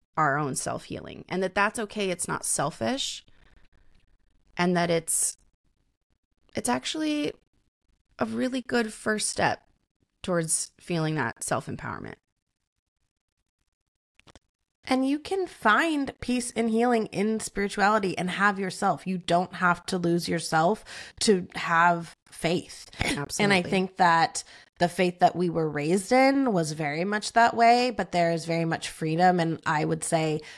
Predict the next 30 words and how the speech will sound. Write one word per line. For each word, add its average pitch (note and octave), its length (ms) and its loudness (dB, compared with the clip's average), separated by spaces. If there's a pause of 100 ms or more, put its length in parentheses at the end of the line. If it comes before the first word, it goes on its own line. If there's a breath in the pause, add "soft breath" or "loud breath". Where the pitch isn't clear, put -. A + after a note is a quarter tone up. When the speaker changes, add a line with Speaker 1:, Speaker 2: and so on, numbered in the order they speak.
Speaker 2:
figure F3+ 480 2
out D3+ 380 2
yourself C#3+ 840 0 (440)
first E3 420 -2
and G3+ 120 2
then G3 140 0
ask G3+ 260 2
yourself, D3 260 -2
"Is D3 160 -4
this F3 220 2
something E3+ 440 0
that D3+ 160 0
is, D#3 220 -4 (280)
like, - 340 -4 (680 soft breath)
that - 160 2
I D#3+ 140 2
can, D#3+ 440 -4 (440)
is F3 160 -6
going F3+ 180 0
to - 200 -4
add D3 380 -2 (380)
to - 120 -4
my D3+ 160 -2
life A2+ 460 -4
and D#3 200 2
is D#3 160 -2
going D#3 200 0
to - 120 -4
be D3+ 140 0
enriching?" D3+ 720 -2